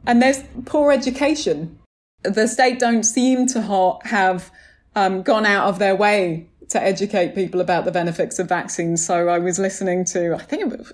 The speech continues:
was a, it was a, it was a radio report yesterday where people, a, a lot of people were saying, or people that they'd interviewed had said they didn't understand why people who had been vaccinated were still getting covid.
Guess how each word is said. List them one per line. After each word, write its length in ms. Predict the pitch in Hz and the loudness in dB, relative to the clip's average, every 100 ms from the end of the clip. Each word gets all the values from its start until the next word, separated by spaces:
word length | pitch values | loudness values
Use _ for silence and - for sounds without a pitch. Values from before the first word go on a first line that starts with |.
| - | -14
was 120 | 226 | -12
a, 180 | - - | -10 -8
it 80 | - | -8
was 140 | 202 | -8
a, 80 | - | -8
it 220 | 196 208 | -10 -6
was 80 | 185 | -4
a 80 | 185 | 2
radio 380 | 226 254 208 | 2 4 2
report 420 | 180 180 196 170 - | 0 -2 -2 -2 -2
yesterday 540 | 196 - 180 165 160 - - - - | -4 -4 -2 -2 -2 -10 -20 -20 -10
where 240 | 208 208 202 | 0 0 2
people, 400 | 226 220 202 196 | 0 0 0 0
a, 320 | 202 - 202 | -2 0 0
a 20 | |
lot 140 | 202 | 0
of 100 | 196 | 0
people 300 | - 208 196 | -2 -4 -2
were 140 | 185 180 | -2 -2
saying, 520 | 190 180 175 175 180 - _ _ _ - | -2 0 0 -2 -4 -8 _ _ _ -4
or 160 | 208 | -2
people 340 | 233 262 247 226 - | 0 0 0 -2 0
that 240 | 226 - | -2 2
they'd 160 | 214 214 | 2 2
interviewed 500 | 220 220 196 170 165 | 2 0 0 -2 -2
had 220 | 175 165 | -4 -6
said 240 | - 175 | -4 -2
they 100 | 175 | -2
didn't 320 | 170 202 220 220 | -2 -2 -2 -2
understand 800 | 196 190 180 - 190 175 175 190 | -2 -2 -4 -4 -2 -2 -6 -4
why 440 | 190 185 180 175 | 0 0 0 -2
people 420 | 170 214 214 196 | -4 -6 -2 -4
who 160 | 190 185 | -2 -4
had 180 | 185 175 | -4 -4
been 180 | 180 | -4
vaccinated 800 | 175 175 - 190 170 165 180 165 | -2 -4 -4 -4 -4 -2 -4 -6
were 120 | 170 165 | -4 -6
still 260 | - 175 | -2 -2
getting 380 | 170 175 175 170 | -2 -6 -6 -6
covid. 480 | 175 165 143 - | -4 -2 -4 -6